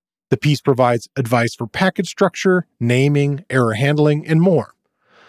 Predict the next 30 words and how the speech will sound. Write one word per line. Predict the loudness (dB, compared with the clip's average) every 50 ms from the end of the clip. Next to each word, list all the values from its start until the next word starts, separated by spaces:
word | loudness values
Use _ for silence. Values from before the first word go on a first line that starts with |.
| _ _ 2
The | 4 4
author | 4 4 0 -2
guides | 0 2 4 4 4 2 0 -4
you | -10 -10
toward | -8 -2 -2 -2 -2 -2 -6 -4
Pythonic | -4 -4 -2 0 0 0 0 0 -2 -4 -2
principles | 0 0 0 0 -2 -4 -4 -4 -8 -10 -10
by | -6 -4 -2 -2 -2 -4 -6 _ _ _ _
comparing | -4 -2 2 4 4 4 2 0 0
clunky | 0 0 0 2 0 -2 -2 -2
versus | 0 0 -2 -2 -2 -8 -6 -4
elegant | 0 2 2 2 2 0 -4 -4 -4
design | -4 -4 -2 -2 -4 -2 -4 -4
examples. | -6 -8 -8 -10 -10 -10 -10 -14 -16 -18 -18 -18 -20 _ _ _ _ _ _ _ _ _ _ _ _ _ _
Christopher | 0 0 0 0 0 -2 -2 0
discusses | 0 -2 -2 -2 -2 -2 -2 -4 -6 -2
his | 0 0 0 2
recent | 0 -2 -2 -2 -4 -2
video | 2 2 4 4 2 0
course | -2 -6 -8 -8 -8 -10 -6 -2
on | 0 0 0
Jinja | 2 2 0 0 0 -2 -4 -6
templating. | -4 -6 -6 -6 -4 -6 -8 -6 -8 -10 -14 _ _ _ _ _ _ _ _ _ _ _ _ _ _ _ _ _ -6
The | -2
course | 2 2 0 0 0
covers | -2 -2 0 0 -2 -2 -4 _ _ -6
creating | -2 0 2 4 4 2 2 0 -4 -4
text | -6 -6 -6 -6 -2 0
files | 2 2 2 2 0 -2 -2
with | -6 -8 -8